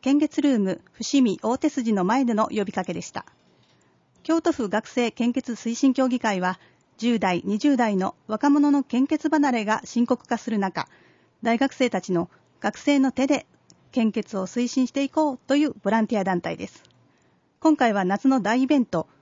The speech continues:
京都駅前に献血バスを二台用意して行われた献血キャンペーンの様子をお伝えします。夏は輸血用血液が不足するそうで、毎年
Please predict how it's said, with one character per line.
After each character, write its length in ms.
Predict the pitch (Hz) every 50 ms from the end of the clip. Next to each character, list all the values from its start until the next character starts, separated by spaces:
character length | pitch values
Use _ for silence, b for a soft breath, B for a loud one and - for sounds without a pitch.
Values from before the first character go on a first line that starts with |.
| b b _ _
京 180 | - 277 285 277
都 80 | -
駅 180 | 277 254 - 254
前 220 | 247 247 233 220
に 180 | 208 220 226 - _ -
献 200 | - 254 269 285
血 200 | 330 302 - 277
バ 100 | 277 269
ス 140 | - -
を 80 | 196 202
二 160 | 196 202 254
台 220 | 277 330 311 269 254
用 140 | 262 254
意 40 | 226
し 80 | - -
て 220 | - 180 170 - -
行 140 | 208 -
わ 180 | 202 202 185 180
れ 80 | 175 165
た 240 | - - 175 185 b b b b b b _
献 180 | - 269 262
血 200 | 247 269 254 -
キ 100 | - -
ャ 60 | 247 262
ン 40 |
ペ 140 | 269 - 320
ー 40 | 311
ン 20 | 277
の 80 | 247
様 160 | 240 247 254 247
子 140 | - -
を 60 | 302 294
お 40 |
伝 200 | 254 - - 196
え 20 | 170
し 120 | - -
ま 120 | 110 - -
す。 240 | - - - - _ _ _ _ _ _ _ _ _ _ _ _ _ _ _ _ _ _ _ _ _ _ -
夏 260 | 240 226 - - 277
は 160 | 247 233 226
輸 140 | 220 190 202
血 260 | - 294 285 - -
用 100 | 311 302
血 220 | - 311 294 - 311
液 180 | 277 - 220
が 200 | 190 185 180 - -
不 80 | -
足 180 | - 254 240 -
す 120 | - 254
る 80 | 233 226
そ 160 | - 226 196
う 40 | 175
で、 140 | 175 175 - b b b b b b
毎 220 | - 196 214 240
年 360 | - 311 277 - - - -